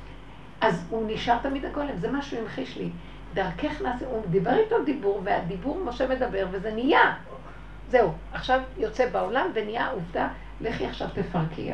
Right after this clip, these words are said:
בעולם יש, הדיבור של השם למשה, ומשה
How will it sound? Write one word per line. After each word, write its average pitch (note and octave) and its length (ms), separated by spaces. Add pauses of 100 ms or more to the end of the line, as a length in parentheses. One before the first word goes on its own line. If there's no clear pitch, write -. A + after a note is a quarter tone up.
בעולם E3 420
יש, - 260 (520)
הדיבור E3+ 520
של - 240
השם - 340
למשה, F3 580 (120)
ומשה E3 400